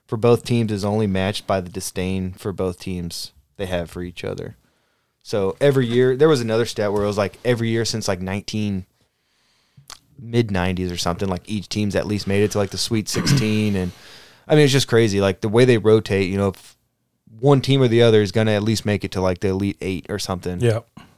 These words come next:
Speaker 1: And now Shizes-, Mike Krzyzewski, however you say his name, he's out.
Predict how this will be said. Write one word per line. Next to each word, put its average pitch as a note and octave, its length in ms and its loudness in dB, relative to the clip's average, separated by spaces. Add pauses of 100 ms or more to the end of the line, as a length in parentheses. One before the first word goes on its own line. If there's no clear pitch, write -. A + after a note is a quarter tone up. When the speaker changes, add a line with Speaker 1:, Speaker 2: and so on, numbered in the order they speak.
Speaker 1:
And A2 100 -4
now G#2 200 0
Shizes-, G#2+ 520 -8 (160)
Mike B2 260 -10 (140)
Krzyzewski, G#2 960 -4 (280)
however F#2 160 -8
you F2+ 40 -10
say F#2+ 140 -6
his F#2 100 -6
name, F2+ 240 -4 (300)
he's C#3+ 200 2
out. G2+ 280 2